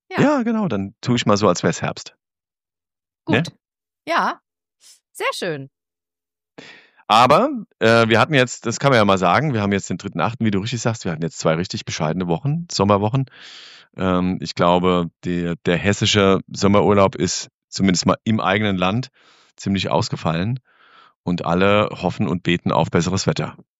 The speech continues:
Speaker 2: Ne?
Speaker 1: Aber bis
Speaker 2: So
Speaker 1: vor
Speaker 2: auch,
Speaker 1: zwei Wochen,
Speaker 2: so
Speaker 1: man
Speaker 2: auch
Speaker 1: muss
Speaker 2: wir.
Speaker 1: wirklich sagen, bis vor zwei Wochen war der so zuverlässig, dieser Sommer.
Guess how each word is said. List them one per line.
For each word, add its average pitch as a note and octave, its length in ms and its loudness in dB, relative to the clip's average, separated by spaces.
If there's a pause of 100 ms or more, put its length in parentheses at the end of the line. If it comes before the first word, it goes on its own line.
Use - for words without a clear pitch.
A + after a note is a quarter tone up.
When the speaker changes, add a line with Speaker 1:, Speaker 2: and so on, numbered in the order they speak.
(120)
Speaker 2:
Ne? G2+ 160 -6 (180)
Speaker 1:
Aber A3+ 120 -2
bis G#3+ 60 -4
Speaker 2:
So - 140 2
Speaker 1:
vor - 100 0
Speaker 2:
auch, F2 100 0
Speaker 1:
zwei D4+ 260 0
Wochen, A#3 200 0
Speaker 2:
so B3+ 60 -6
Speaker 1:
man A#3+ 80 2
Speaker 2:
auch - 120 2
Speaker 1:
muss - 60 -12
Speaker 2:
wir. A3 60 -6
Speaker 1:
wirklich C4+ 200 -6
sagen, - 180 -4
bis A3+ 140 -14
vor A3+ 120 -12
zwei C4 260 -6
Wochen A#3+ 200 -10
war A3 120 -8
der G#3 160 -8
so G3+ 280 -6
zuverlässig, C#3+ 880 -8
dieser C#3 300 -10
Sommer. C3+ 420 -4